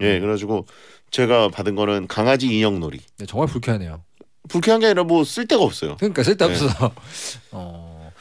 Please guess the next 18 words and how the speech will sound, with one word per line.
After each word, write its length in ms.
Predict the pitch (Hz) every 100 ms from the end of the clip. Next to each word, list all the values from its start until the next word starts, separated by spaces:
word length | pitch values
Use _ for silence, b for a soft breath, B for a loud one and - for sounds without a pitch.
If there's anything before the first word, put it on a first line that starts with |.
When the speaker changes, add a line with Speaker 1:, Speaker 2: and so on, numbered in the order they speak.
| b
Speaker 2:
저는 320 | 170 240 240
굉장히 400 | 147 - 220 262
쓸데없는 340 | 233 233 240 214
선물 200 | 202 185
받아본 280 | 143 156 156
기억이 180 | 143
납니다. 440 | 123 87 87 76 73
Speaker 1:
뭐요? 240 | - 76 73 - - _
Speaker 2:
그 100 | 135
모아이 420 | 117 156 226 220
석상 560 | 202 - 196 185 170 135
얼굴을 400 | 127 135 143 151
하고 280 | 147 175 160
있는 320 | 143 131 131
휴지 600 | 123 - 233 214 220 185 160 b b b b b -
케이스가 320 | 247 240 139
있어요. 340 | 110 180 147 82
Speaker 1:
음. 300 | 76 69 67